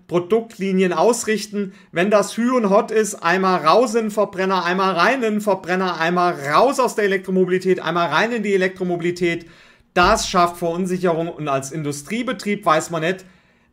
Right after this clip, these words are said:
in welche Richtung soll ich mich entscheiden? Und wenn die zweigleisig fahren, statt direkt sich auf die überlegene Technologie batterieelektrischer Fahrzeuge, die sich auf der ganzen Welt durchsetzt,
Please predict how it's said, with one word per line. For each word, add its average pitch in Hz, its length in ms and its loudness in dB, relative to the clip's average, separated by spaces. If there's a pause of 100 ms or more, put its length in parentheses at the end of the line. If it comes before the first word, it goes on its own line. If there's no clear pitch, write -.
(320)
in 220 140 -2
welche 262 300 6
Richtung 277 280 -2
soll 262 200 4
ich 269 100 -2
mich 233 160 -4
entscheiden? 208 480 2
Und 175 180 -4
wenn 214 220 0
die 214 160 -8
zweigleisig 202 760 0
fahren, 180 500 0 (220)
statt 170 440 -2
direkt 151 500 -2
sich 202 240 -6
auf 160 300 2
die 165 160 -10
überlegene 160 760 0
Technologie 202 560 -4
batterieelektrischer 185 880 -2
Fahrzeuge, 185 480 0
die 196 60 -4
sich 190 140 -2
auf 220 120 2
der 240 100 0
ganzen 247 400 4
Welt 277 240 6
durchsetzt, 190 560 -4